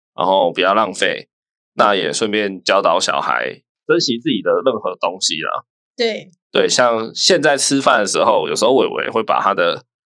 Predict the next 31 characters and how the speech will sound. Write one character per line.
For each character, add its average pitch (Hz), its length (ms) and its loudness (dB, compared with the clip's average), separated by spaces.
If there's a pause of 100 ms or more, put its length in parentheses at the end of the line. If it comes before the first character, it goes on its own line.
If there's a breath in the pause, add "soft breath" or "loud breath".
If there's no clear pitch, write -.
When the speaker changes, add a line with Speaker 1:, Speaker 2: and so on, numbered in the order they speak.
Speaker 1:
汤 147 260 0
匙 92 360 2
啊， 95 380 2 (180)
或 - 100 0
是 - 80 -2
把 98 200 2
他 107 40 2
的 127 100 2
碗 92 380 -2
啊， 76 280 -6 (220)
扫 - 300 0
到 117 260 2 (320)
地 113 160 -2
上 98 200 2
去， - 300 -6 (300)
往 - 160 -2
下 104 220 4
丢 98 300 0
啊， 90 340 2 (380)
哇， - 160 4
那 113 120 4
真 127 140 2
的 110 80 2
很 95 100 -6
大 87 220 2
力。 82 240 -6 (600)
那 147 100 4
我 131 40 4
们 98 120 0
都 120 140 4
会， 120 140 0